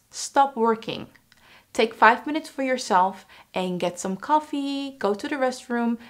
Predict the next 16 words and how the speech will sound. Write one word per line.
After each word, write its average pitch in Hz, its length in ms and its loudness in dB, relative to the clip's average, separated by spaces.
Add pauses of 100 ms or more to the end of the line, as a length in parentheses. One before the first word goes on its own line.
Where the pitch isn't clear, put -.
(140)
and 214 140 0
prepare 226 320 -2
yourself. 190 640 -2 (680)
And 214 100 4
then 208 140 2
five 233 460 2
minutes 311 240 -2
before 214 320 -2
the 208 60 2
meeting 196 260 -2
starts, 202 640 -2
you 208 120 -4
can 233 200 0
already 202 340 2
log 180 260 0
in. - 300 -10